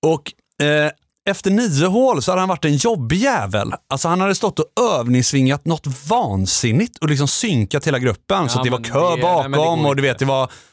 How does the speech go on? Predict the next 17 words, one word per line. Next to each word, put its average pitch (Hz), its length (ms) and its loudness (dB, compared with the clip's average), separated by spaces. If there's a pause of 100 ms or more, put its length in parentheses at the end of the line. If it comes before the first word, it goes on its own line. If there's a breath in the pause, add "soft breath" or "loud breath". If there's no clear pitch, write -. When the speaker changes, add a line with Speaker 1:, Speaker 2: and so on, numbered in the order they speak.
(120)
Speaker 1:
det 143 80 -2
var 156 80 0
Speaker 2:
Ja, - 60 -8
Speaker 1:
kaos, 151 280 0
Speaker 2:
det - 60 0
går 117 60 0
Speaker 1:
liksom. 98 200 0
Speaker 2:
inte. - 240 -10
Ja. 110 140 0
Speaker 1:
Och 107 60 -6 (160)
då 160 60 0
Speaker 2:
Mm. 175 100 2
Speaker 1:
tog 220 180 0
min 170 320 0
goa 147 320 2
morbror 120 560 2
Anders, 110 580 0